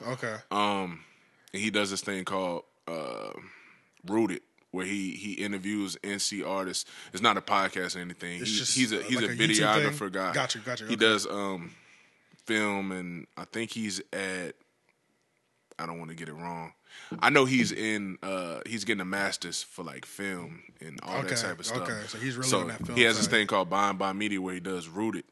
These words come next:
Speaker 2: and he interviews, like, artists, like, video-wise,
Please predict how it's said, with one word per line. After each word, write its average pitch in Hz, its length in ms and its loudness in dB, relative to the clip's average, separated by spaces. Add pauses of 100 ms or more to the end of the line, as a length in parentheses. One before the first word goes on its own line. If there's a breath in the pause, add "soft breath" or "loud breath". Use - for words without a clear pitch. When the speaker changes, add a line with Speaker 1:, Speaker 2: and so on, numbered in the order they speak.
Speaker 2:
and 92 120 -8
he 101 80 -6 (140)
interviews, 104 440 -2
like, 85 220 -6
artists, 95 500 -4
like, 76 220 -10
video-wise, 90 1040 -2